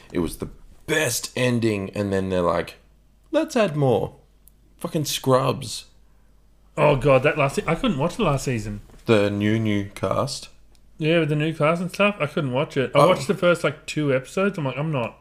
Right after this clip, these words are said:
Speaker 2: I'm not gonna bother. This is a pointless
Speaker 1: The, it was, it,
Speaker 2: endeavor.
Speaker 1: it was
Speaker 2: It was
Speaker 1: very
Speaker 2: awful.
Speaker 1: hard because they weren't a Sacred Heart hospital anymore.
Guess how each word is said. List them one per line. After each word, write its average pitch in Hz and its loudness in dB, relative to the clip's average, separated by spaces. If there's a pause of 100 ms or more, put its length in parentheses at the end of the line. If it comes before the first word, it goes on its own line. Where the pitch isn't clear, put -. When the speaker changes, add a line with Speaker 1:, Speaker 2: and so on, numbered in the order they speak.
(120)
Speaker 2:
I'm 147 -2
not 180 -4
gonna 123 -4
bother. 120 -4
This 139 -8
is 139 -8 (680)
a 131 4
pointless 139 -4
Speaker 1:
The, 117 4
it 113 4
was, - 0
it, 123 -2
Speaker 2:
endeavor. 117 0
Speaker 1:
it 98 -2
was 120 -2
Speaker 2:
It - -2
was 151 2
Speaker 1:
very 98 4
Speaker 2:
awful. 92 -2
Speaker 1:
hard 87 0
because 110 -2
they 131 4
weren't 135 2
a 107 -2
Sacred - -2
Heart 87 -2
hospital 90 -2
anymore. 82 -4